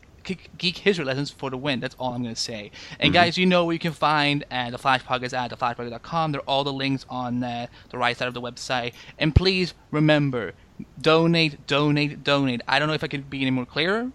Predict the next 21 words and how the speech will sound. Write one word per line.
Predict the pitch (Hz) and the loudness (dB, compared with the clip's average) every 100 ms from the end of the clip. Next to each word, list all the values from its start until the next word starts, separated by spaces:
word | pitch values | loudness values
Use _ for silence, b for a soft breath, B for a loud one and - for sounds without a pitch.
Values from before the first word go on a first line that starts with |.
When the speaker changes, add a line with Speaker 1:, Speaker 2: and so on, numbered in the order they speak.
| b b - | b b -2
Speaker 1:
but | 139 - | -2 0
please | 190 190 | 0 0
donate | 143 156 139 117 113 | 2 4 4 0 -4
to | 123 | -6
D | 143 160 | -4 -2
C | 151 | -2
T | |
podcast | 143 143 135 | -4 -4 -4
dot | 135 127 | -4 -4
com | 139 123 113 | 0 0 0
slash | 123 135 120 - | -4 -4 -4 -2
fundraiser. | 131 123 113 117 117 b b | -2 -2 -6 -8 -10 b b
Together, | - 160 202 202 185 | -6 2 2 2 0
we | 143 196 | -4 -8
could | - 233 214 | 0 0 2
hit | 208 226 | 0 -2
two | - | -4
thousand | 202 185 180 | -4 0 0
dollars. | 190 190 135 101 - B B B | 0 0 0 -2 -6 B B B
So, | - - 147 147 151 | 0 4 4 4 2
and | - 156 143 | 2 2 2